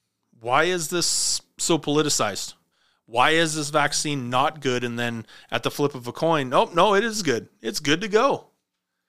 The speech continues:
I don't understand. If you would have just been honest with us, this whole transition might have been a lot easier. There wouldn't have been the fight back.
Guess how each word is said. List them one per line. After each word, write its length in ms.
I 100
don't 320
understand. 1000
If 180
you 80
would 160
have 100
just 220
been 140
honest 380
with 160
us, 280
this 220
whole 340
transition 680
might 200
have 80
been 120
a 80
lot 380
easier. 500
There 160
wouldn't 260
have 100
been 180
the 60
fight 300
back. 400